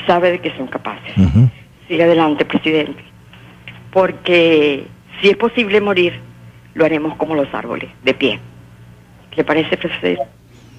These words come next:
Speaker 2: Qué hermoso.
Speaker 1: ¿Sí?
Speaker 2: Claro que me parece.
Speaker 1: No,
Speaker 2: Y lo
Speaker 1: siga
Speaker 2: haremos,
Speaker 1: adelante.
Speaker 2: lo haremos y no moriremos, viviremos.
Speaker 1: Sí, para ver
Speaker 2: Viviremos,
Speaker 1: todo.
Speaker 2: viviremos para,
Speaker 1: Por
Speaker 2: para
Speaker 1: los nietos, porque lo necesitan.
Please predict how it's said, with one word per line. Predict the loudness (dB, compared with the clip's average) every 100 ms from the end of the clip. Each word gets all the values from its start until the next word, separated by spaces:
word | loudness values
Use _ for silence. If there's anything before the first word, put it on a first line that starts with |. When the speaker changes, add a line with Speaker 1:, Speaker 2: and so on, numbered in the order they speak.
| -20 _ _ _ _
Speaker 2:
Qué | 2 4
hermoso. | 6 6 4 2 -6 -8 -8 0
Speaker 1:
¿Sí? | 0 0 -12 0
Speaker 2:
Claro | 4 6
que | 6
me | 4
parece. | 4 0 0 -6 -8 -12
Speaker 1:
No, | -6 -2 -2 -6 -18 2
Speaker 2:
Y | 6
lo | 8
Speaker 1:
siga | 8
Speaker 2:
haremos, | 6 6 6
Speaker 1:
adelante. | 2 2
Speaker 2:
lo | 4 6
haremos | 6 6 6
y | 6
no | 6 6
moriremos, | 6 6 6 4 4
viviremos. | 4 6 6 6 4 0 -12 _ _ -10
Speaker 1:
Sí, | -8 -8 -16 0
para | 4 6
ver | 6
Speaker 2:
Viviremos, | 4 2
Speaker 1:
todo. | 0
Speaker 2:
viviremos | 2 4 4 4 4 2
para, | 0
Speaker 1:
Por | 0
Speaker 2:
para | 2 2
Speaker 1:
los | 2
nietos, | 0 0 0 -2 -4 -20 -20 -20 _ _ -14 -4
porque | -2 2 4 6 6 4 2 -2
lo | -2 0
necesitan. | 0 -2 -2 0 0 -4